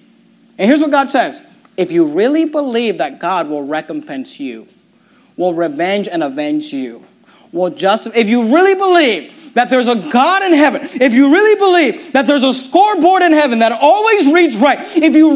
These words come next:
really believe that the just God will justify you if you've been done wrong, then you should have no problem. Then you should have no problem with feeding your enemy when he's hungry. Amen. And giving him water when he's thirsty.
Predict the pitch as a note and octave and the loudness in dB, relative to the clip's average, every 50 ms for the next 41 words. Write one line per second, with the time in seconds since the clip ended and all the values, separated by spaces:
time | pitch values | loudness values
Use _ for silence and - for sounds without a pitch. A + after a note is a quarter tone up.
0 | D4 G4+ A#4 B4 B4 B4 G#4+ G#4+ G4 F#4+ F4+ C#4+ - - - D4 G#3+ D4 D#4 C4 | 2 2 2 4 2 2 2 2 2 2 2 0 -2 -6 -12 -4 -2 -2 0 2
1 | C4 D4+ D4 A3 - - C4 D#4+ G4 A#4+ G4+ - - - - F#4 G4 F4+ D4 A#3+ | 2 0 0 0 -2 0 2 2 2 2 -2 -8 -6 0 2 4 4 4 2 2
2 | C4+ C4 A#3 - - E4+ G4+ A4+ F4+ E4+ E4 A#3 - - F4+ F#4+ G4+ G#4 G#4+ F#4 | 0 0 0 2 2 2 2 2 0 0 -2 -2 2 2 2 4 4 4 2 2
3 | D#4 C#4 E4 G#4 G#4 F4+ C#4 B3 A#3+ F#3 D#3 A3+ D#4+ G4 F#4+ G4 F#4+ F#4 F#4+ G4 | 2 4 4 4 4 2 0 -2 -2 -2 2 2 2 2 2 0 0 2 4 4
4 | G4 F#4+ F#4+ G4+ G#4 G4 G4 F4+ C#4+ A3+ - - - - - _ _ _ _ _ | 4 4 4 4 4 6 4 4 2 0 -8 -12 -18 -20 -20 _ _ _ _ _
5 | _ _ _ _ _ _ _ _ _ _ _ _ - _ _ - F3 F3+ F#3+ G3+ | _ _ _ _ _ _ _ _ _ _ _ _ -20 _ _ -6 -4 -2 -2 -2
6 | G3 - G3+ F3+ F3+ D#3+ D3 D3+ D#3 D#3+ E3 F3+ F#3+ F#3 - - G#3 F#3 D#3+ D3+ | -2 -2 -2 0 0 0 2 2 0 2 2 0 0 -2 -6 -4 -2 -2 -2 -2
7 | C3+ A#2 G#2 A2+ A#2 _ _ _ _ _ _ _ _ _ _ - - - _ _ | -4 -6 -14 -16 -18 _ _ _ _ _ _ _ _ _ _ -20 -20 -20 _ _
8 | - D#3+ E3+ F3 E3+ - E3+ E3 D#3+ D3 C#3 C#3+ D3 D3+ D#3 E3+ E3+ - - G#3 | -8 -4 -4 -4 -4 -4 -4 -4 -4 -4 -4 -4 -2 -2 -2 -2 -4 -6 -6 -4
9 | F3+ E3 D3 C3 A#2+ A#2 A2+ - _ _ _ _ _ - D#3 - - - - E3 | -2 -2 -4 -4 -8 -12 -16 -20 _ _ _ _ _ -12 -12 -12 -12 -8 -6 -4
10 | E3 E3+ E3+ E3+ E3 E3 D#3 C#3+ C#3 C3+ B2 A#2 A#2 A2+ A#2 A#2 A2 - - A2+ | -4 -4 -4 -4 -4 -4 -4 -6 -6 -10 -10 -12 -12 -12 -12 -12 -12 -14 -16 -20
11 | A2 G#2+ G#2+ A2 - _ _ _ _ _ _ _ _ _ _ _ _ _ _ _ | -20 -20 -20 -20 -20 _ _ _ _ _ _ _ _ _ _ _ _ _ _ _
12 | _ _ - F#3 G3 G3 - - - - C#3+ C#3+ C#3 D#3+ D#3+ F3+ F3+ F3+ F3 E3 | _ _ -20 -20 -20 -20 -20 -18 -10 -6 -6 -4 -2 -2 -2 -2 -4 -4 -4 -2
13 | E3 D#3 C#3+ C3 B2+ A#2+ B2 B2 A#2+ A#2 - - - A2 A#2 A2+ - - _ A2+ | 0 0 -2 -2 -4 -8 -10 -12 -12 -14 -16 -16 -16 -16 -16 -16 -16 -20 _ -20
14 | A#2 - | -20 -20